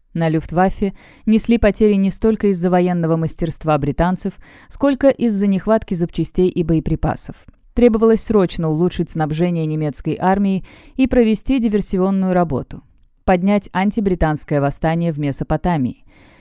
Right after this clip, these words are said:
Гитлер хотел повторить подвиг Лоренса Аравийского с точностью да наоборот.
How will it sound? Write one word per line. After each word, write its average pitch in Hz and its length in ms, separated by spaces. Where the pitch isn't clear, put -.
Гитлер 302 420
хотел 262 400
повторить 208 580
подвиг 190 360
Лоренса 170 420
Аравийского 160 680
с - 100
точностью 180 560
да 208 100
наоборот. 226 560